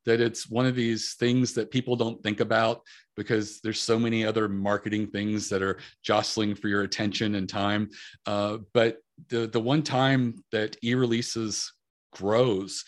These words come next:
is during a recession or economic hardship. Uh, we had the best revenue during the pandemic. Uh, we grew sizably during the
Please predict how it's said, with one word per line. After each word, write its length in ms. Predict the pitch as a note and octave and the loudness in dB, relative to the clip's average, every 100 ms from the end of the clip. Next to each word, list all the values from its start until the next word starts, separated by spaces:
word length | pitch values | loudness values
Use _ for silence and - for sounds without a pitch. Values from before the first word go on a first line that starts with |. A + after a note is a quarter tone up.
| - - _ | -16 -20 _
is 320 | A2 A2 G#2 | 0 0 0
during 400 | F#2+ G#2+ A#2 A#2 | 0 0 2 0
a 40 | A2 | 0
recession 760 | G#2 - A2+ A2+ - A2 G#2+ G#2+ | -2 -2 0 0 0 -2 -4 -4
or 300 | G#2 G#2+ - | -2 -2 -4
economic 540 | A#2+ A#2 A2+ G#2+ A2 | -6 -2 0 0 -2
hardship. 500 | - A#2 A#2+ - F#2 - - - - | -2 -2 0 -4 -6 -8 -20 -20 -14
Uh, 200 | F#2 F#2 G2 | -10 -8 -4
we 160 | G#2+ | -2
had 200 | A#2 A2+ | 2 2
the 60 | A2 | 0
best 340 | G#2+ A2+ - | 2 0 2
revenue 400 | A2 A2+ A#2 A#2 | 2 4 4 0
during 260 | A2 A2 G#2+ | 0 0 0
the 80 | G#2+ | -2
pandemic. 600 | A#2 G#2+ G#2 A2 A#2+ B2 _ - _ | -2 -2 0 2 0 -2 _ -20 _
Uh, 300 | G#2 G2+ G2+ G#2 G#2+ | -6 -4 -4 -6 -6
we 500 | A2+ A#2+ B2 B2 - | -2 0 0 -2 -6
grew 540 | - A2+ A#2+ B2+ A#2+ - - | -6 2 6 6 4 -2 -14
sizably 880 | - - A2 A#2 B2 G2+ G#2 G2+ | -10 -2 2 4 2 0 -2 -2
during 500 | F#2+ G#2+ G#2+ G#2 G2+ G2 - _ | -2 0 2 0 -2 -6 -14 _
the 340 | G2 G2 G2 | -2 0 0